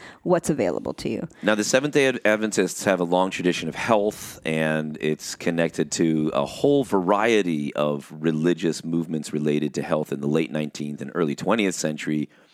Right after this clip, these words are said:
Speaker 2: Specifically, we could, you know, we'll probably talk about it on a future show, Kellogg,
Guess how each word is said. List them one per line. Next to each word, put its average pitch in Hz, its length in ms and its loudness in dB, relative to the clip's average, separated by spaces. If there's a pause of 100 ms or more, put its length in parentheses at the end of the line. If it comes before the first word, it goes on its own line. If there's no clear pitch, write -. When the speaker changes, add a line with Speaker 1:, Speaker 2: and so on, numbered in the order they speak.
(260)
Speaker 2:
Specifically, 90 1000 2 (460)
we 80 120 -2
could, 80 180 -4 (160)
you - 80 -2
know, 73 60 0
we'll 71 100 -6
probably 80 240 2
talk 82 220 0
about 73 280 0
it 71 160 -4
on 76 140 -4
a 69 40 -6
future 80 320 -6
show, 76 420 0 (260)
Kellogg, 82 680 2